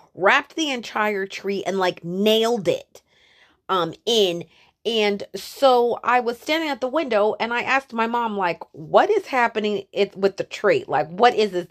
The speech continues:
And she just looked at me and shook her head, and she was like, "Girl, yo dad." And I'm like, "Please, you're gonna need to explain why there is linoleum on the tree." So come to find out,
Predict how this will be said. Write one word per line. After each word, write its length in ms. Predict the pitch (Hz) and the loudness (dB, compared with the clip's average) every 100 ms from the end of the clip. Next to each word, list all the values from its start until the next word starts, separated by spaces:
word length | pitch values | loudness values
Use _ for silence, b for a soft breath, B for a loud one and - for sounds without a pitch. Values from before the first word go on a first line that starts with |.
| - | -6
And 180 | 185 196 | -4 -6
she 280 | - 233 | -10 -10
just 280 | 214 226 - | -6 -6 -4
looked 280 | 190 220 - | -4 -2 0
at 140 | - | 0
me 260 | 185 175 - | 0 -6 -4
and 180 | 180 190 | -4 -2
shook 220 | - 226 | -4 -2
her 140 | 220 220 | -2 0
head, 240 | 202 190 | 0 0
and 120 | 143 | -6
she 140 | - 180 | -6 -4
was 160 | 175 | 0
like, 260 | 156 139 143 | 2 2 2
"Girl, 320 | 190 185 175 | 4 6 4
yo 300 | 151 170 165 | 2 2 4
dad." 420 | 165 160 127 92 _ b b b _ | 4 4 2 -4 _ b b b _
And 100 | 277 | 2
I'm 200 | 285 302 | 4 4
like, 440 | 294 269 226 202 b b b b _ | 4 4 4 2 b b b b _
"Please, 460 | - 294 254 202 190 | 0 2 2 -2 0
you're 200 | 220 240 | 4 6
gonna 200 | 247 226 | 4 4
need 200 | 214 196 | -2 0
to 120 | 190 | -2
explain 600 | 180 - - 202 190 180 | -2 -6 -2 0 0 2
why 240 | 175 175 | 6 6
there 160 | 175 180 | 6 4
is 120 | 190 | 2
linoleum 600 | 175 185 180 180 165 165 | 0 0 2 0 -2 -2
on 180 | 160 151 | -2 -2
the 80 | - | -4
tree." 400 | - 247 170 - B B B B B B | -2 0 0 -6 B B B B B B
So 560 | - - 277 240 233 - _ _ | -18 2 4 4 0 -10 _ _
come 240 | 392 403 | 2 4
to 60 | - | 2
find 340 | 226 190 170 | 4 4 4
out, 300 | 131 117 | 0 -2